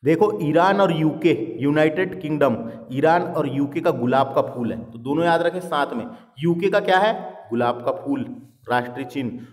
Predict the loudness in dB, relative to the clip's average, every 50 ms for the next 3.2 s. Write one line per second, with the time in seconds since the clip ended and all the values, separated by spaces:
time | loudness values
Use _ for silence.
0 | _ -4 -4 -4 -2 0 2 4 4 4 4 2 2 0 0 0 0 0 2 4
1 | 4 4 2 2 0 -2 -2 -2 -4 -4 -2 -2 -2 -2 -2 -4 -8 -8 -12 -14
2 | -18 -14 -6 -2 0 2 2 2 0 0 -2 -4 -6 -4 -2 -2 0 0 -2 -4
3 | -6 -8 -14 -18